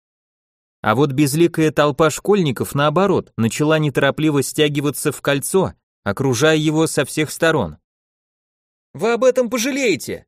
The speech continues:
закричал с пола Рустам, увидев, что стало с его товарищем.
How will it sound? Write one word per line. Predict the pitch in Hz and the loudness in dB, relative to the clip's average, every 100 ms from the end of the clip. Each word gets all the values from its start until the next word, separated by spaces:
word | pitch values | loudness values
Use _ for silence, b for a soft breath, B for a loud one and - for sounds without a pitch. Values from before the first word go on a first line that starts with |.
| - | -12
закричал | 104 123 135 131 151 139 | -6 -4 -2 0 0 0
с | - | -2
пола | 143 135 131 | -2 2 2
Рустам, | 143 - 165 92 78 | 0 0 0 0 -2
увидев, | 107 104 104 98 | -2 0 0 -2
что | - 120 | -2 -4
стало | - 127 113 | -2 0 0
с | 107 - | -2 -2
его | 110 | -2
товарищем. | 101 131 127 92 - - | 0 2 2 0 -6 -10